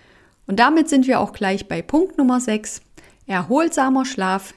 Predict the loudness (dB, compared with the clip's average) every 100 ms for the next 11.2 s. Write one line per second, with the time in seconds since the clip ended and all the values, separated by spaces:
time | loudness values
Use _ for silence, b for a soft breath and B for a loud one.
0 | _ -10 -6 -4 -4 -2 0 0 -2 -4
1 | -4 -2 -2 -2 -4 -8 -8 -6 -6 -6
2 | -6 -6 -8 -12 -14 _ _ b b b
3 | b b 0 4 4 6 4 4 0 2
4 | 0 0 0 -2 2 2 2 2 0 -2
5 | -6 -2 2 2 4 2 4 2 0 -2
6 | -6 -6 -6 0 2 2 -2 B B -18
7 | -4 0 2 0 -2 -2 -2 -2 -4 -4
8 | -2 -2 -4 -6 -6 -10 b b b b
9 | -2 -2 0 0 0 -8 B -6 -4 0
10 | -2 -2 -4 -2 0 -2 -2 -4 -2 -4
11 | -4